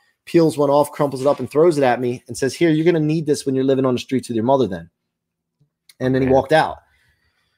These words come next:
Speaker 1: So that happened to me. And when that happened, like, I thought two things. One, remember, I thought it was ordinary, right? So I, I
Speaker 2: Yeah.
Speaker 1: thought, you know, "I can't be the only one in this situation. There's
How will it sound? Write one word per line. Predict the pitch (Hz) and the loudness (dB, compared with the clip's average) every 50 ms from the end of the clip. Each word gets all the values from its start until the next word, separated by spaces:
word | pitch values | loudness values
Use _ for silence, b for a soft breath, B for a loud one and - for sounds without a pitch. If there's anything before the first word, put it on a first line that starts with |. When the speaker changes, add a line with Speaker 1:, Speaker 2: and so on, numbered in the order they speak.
| _ _ - | _ _ -4
Speaker 1:
So | - 196 185 170 156 156 B B B B B B B B - | 2 4 6 6 4 2 B B B B B B B B -10
that | - 151 185 214 214 | -2 2 2 2 2
happened | 196 190 202 220 - 233 233 | 2 0 0 0 -2 -4 -6
to | 233 | -4
me. | 240 247 254 247 - - | -4 -6 -6 -8 -10 -8
And | 165 165 165 | -6 -6 -4
when | 170 180 | -4 -4
that | 185 165 | -4 -4
happened, | 151 170 196 254 262 - 147 123 120 | -4 -4 -4 -4 -4 -4 -4 -4 -4
like, | 123 117 - | -4 -2 -2
I | 151 165 | -2 -2
thought | 165 - 208 - - | 0 -2 -4 -4 -4
two | - 208 208 | -6 -8 -8
things. | - - 190 147 117 98 - - | -4 -4 -4 -4 -4 -8 -8 -4
One, | 165 190 214 208 165 | -2 -2 -2 -2 -2
remember, | 165 160 185 185 160 160 | -2 -2 0 0 2 0
I | 180 | 2
thought | 175 196 202 | 2 2 2
it | 202 | 2
was | 175 135 147 | 0 -2 -2
ordinary, | 156 151 135 113 107 92 82 82 - _ _ _ _ | 0 -2 -2 -2 -6 -8 -10 -14 -18 _ _ _ _
right? | - 110 123 135 160 - _ _ _ _ _ _ _ _ _ _ | -6 -4 -4 -4 -4 -6 _ _ _ _ _ _ _ _ _ _
So | _ - - 185 165 160 165 160 - - _ _ _ _ _ _ | _ 0 4 4 6 6 4 2 -4 -10 _ _ _ _ _ _
I, | - 170 165 - | -10 -10 -10 -8
I | 165 160 170 | -8 -8 -6
Speaker 2:
Yeah. | - 185 | -4 0
Speaker 1:
thought, | 202 202 190 - 175 - | 2 2 2 2 0 -2
you | 190 175 | 0 2
know, | 175 | 2
"I | 165 160 | 2 0
can't | - - 208 202 196 | 0 0 -2 -2 0
be | 208 185 | 0 0
the | 175 170 | 2 2
only | 165 165 160 | 2 2 2
one | 156 156 147 | 2 0 0
in | 147 | 0
this | 135 127 - | -2 -4 -6
situation. | - 127 - - 120 131 160 165 - 101 95 95 | -8 -10 -8 -6 -4 -4 -4 -4 -6 -8 -10 -6
There's | 151 175 175 | -4 -4 -4